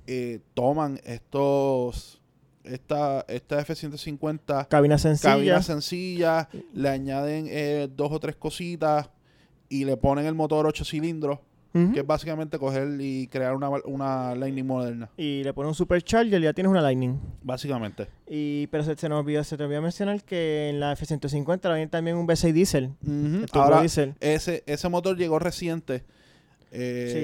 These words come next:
Speaker 2: es, es el último que añadieron,
Speaker 1: no
Speaker 2: eh,
Speaker 1: sé si la, no sé, la gente de Fuer-, Puerto Rico que nos diga si cuándo, cuándo está disponible, si va a estar disponible, si es por orden
Speaker 2: Yo voy a
Speaker 1: o
Speaker 2: preguntar, eh, por email después a ver qué información tengo de esa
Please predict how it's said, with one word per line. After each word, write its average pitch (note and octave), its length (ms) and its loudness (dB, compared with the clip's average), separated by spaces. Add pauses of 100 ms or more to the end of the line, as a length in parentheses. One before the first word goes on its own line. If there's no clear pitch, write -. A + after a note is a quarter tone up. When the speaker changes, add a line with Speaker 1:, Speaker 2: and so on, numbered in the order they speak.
Speaker 2:
es, D3 400 -2
es F3+ 60 2
el F3+ 60 0
último F3 360 -2
que E3+ 60 -4
añadieron, E3+ 800 0
Speaker 1:
no C3 260 -2
Speaker 2:
eh, C3+ 40 -6
Speaker 1:
sé C#3 140 -4
si D#3 200 -4
la, C#3+ 260 0
no C3 240 -4
sé, D3 320 0
la C#3 140 2
gente C#3 180 -2
de D3+ 60 0
Fuer-, D3+ 220 0
Puerto D3 340 0
Rico D3 240 0
que D3 100 -2
nos C#3+ 260 0
diga C#3+ 240 2
si B2+ 340 -8
cuándo, C#3 680 2 (640)
cuándo D3 240 4
está D#3 200 0
disponible, D3+ 520 2
si C3+ 160 -6
va B2 80 -2
a - 20 -2
estar C#3 180 -4
disponible, C#3 640 -4
si A#2+ 220 -6
es A#2+ 80 -4
por B2+ 240 2
orden D3 280 4
Speaker 2:
Yo - 100 0
voy F3+ 100 -2
a F#3 160 -2
Speaker 1:
o - 80 -8
Speaker 2:
preguntar, F3 480 -6 (160)
eh, D3 260 -10
por C#3+ 140 -10
email D3+ 260 -8
después C#3+ 280 -2
a - 20 -6
ver C3 320 -8 (140)
qué C#3 80 -8
información C#3 600 -8
tengo C3+ 360 -10
de C3 100 -8
esa B2 460 -8